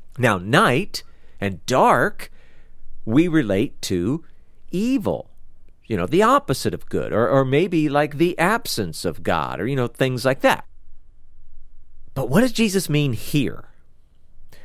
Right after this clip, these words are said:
Well, on one hand, we might just kind of imagine Jesus as being very in tune with God. And so therefore, he's making this decision, you know, in the light.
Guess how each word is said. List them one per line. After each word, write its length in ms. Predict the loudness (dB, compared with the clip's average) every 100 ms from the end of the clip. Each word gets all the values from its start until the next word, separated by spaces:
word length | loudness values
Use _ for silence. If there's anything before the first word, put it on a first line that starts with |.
| 0
Well, 280 | 2 2 0 0
on 240 | 2 4 6
one 160 | 4
hand, 500 | 4 2 -2 -6 -8 -12 -16 -16 -18 -4
we 140 | 2 4
might 260 | 4 2
just 340 | 2 0 -2 -4
kind 200 | 0 2
of 60 |
imagine 440 | 2 4 2 2 2
Jesus 440 | 4 4 2 0
as 120 | -2
being 260 | 2 0 2
very 460 | 2 4 4 2 0 -6 -8 -8 2
in 440 | 6 6 4 -4 -4
tune 760 | 2 2 4 2 0 -2 -4 -6 -16 -2
with 380 | 2 2 0 0
God. 640 | 0 0 -2 -8 -18 -18 -18 -20 -20 -4
And 140 | -2 2
so 160 | 2
therefore, 680 | 4 4 4 4 4 4 0 -6 -20 -6
he's 340 | 0 0 0
making 640 | 0 2 2 2 0 2
this 280 | 4 2 0
decision, 1040 | -8 -2 -2 0 4 4 4 0 0 -2 -8 _ _ _ _ -12
you 140 | -8
know, 180 | -8 -10 _ -2
in 640 | 2 6 6 4 2 0 0 -4 _ _ _
the 140 | 2 4
light. 440 | 6 4 0 -16